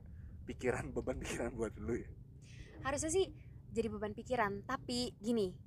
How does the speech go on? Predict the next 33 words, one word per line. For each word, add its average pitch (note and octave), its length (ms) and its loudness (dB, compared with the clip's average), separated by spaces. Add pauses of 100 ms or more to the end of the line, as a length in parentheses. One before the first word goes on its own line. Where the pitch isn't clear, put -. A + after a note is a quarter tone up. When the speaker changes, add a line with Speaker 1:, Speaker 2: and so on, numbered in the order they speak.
(280)
Speaker 2:
gue A#3 100 2
nggak B3+ 160 6
bisa G3 160 6
pakai F#3+ 200 -2
perasaan F3+ 380 2
gue. D#3 300 -4
Kalau F#3+ 200 4
gue G3 120 2
pakai G#3 200 -2
perasaan F#3 400 6
gue, G3 280 8 (340)
pasti A3 380 2
kita - 280 6
kekat - 440 4 (100)
hubungannya. F3+ 600 4 (160)
Dan F#3+ 200 0
kalau A#3+ 160 4
kita C4 200 -2
kekat G#3 240 -4
hubungannya, G3 560 4 (420)
dia A#3+ 160 6
ini D#4 120 6
masalahnya, E4 360 8
dia C4+ 100 4
ini D4 120 0
punya C#4+ 180 2
ilmu B3 680 8
dan G3 160 6
juga F#3 180 2
dia G3+ 140 4
punya A3 180 0
relasi F3 500 0
kan. - 380 -14